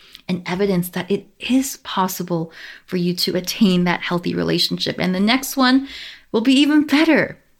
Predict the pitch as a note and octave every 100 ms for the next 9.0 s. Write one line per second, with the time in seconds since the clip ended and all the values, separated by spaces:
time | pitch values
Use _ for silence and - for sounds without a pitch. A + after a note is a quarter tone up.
0 | _ _ - G3+ A#3 A3+ A3+ A3+ A3+ B3+
1 | D#4 C#4+ F3 - G3 G#3 - - A3+ C4
2 | D#4 D4 - E3+ D#3 E3+ F#3+ F#3+ F#3 F3
3 | A3 A3+ - - - - _ _ _ _
4 | _ _ _ - A3 A#3+ - D4 E4+ -
5 | E4+ E4+ F4+ F#4 C4+ C#4 C4 - C4+ -
6 | C4+ C4 C4+ A#3 - C#4+ C4+ B3+ - A#3
7 | - C4+ - - A#3 - - - A3+ B3+
8 | - E3+ F3+ G3 A3 F#3+ F3+ F3+ - F3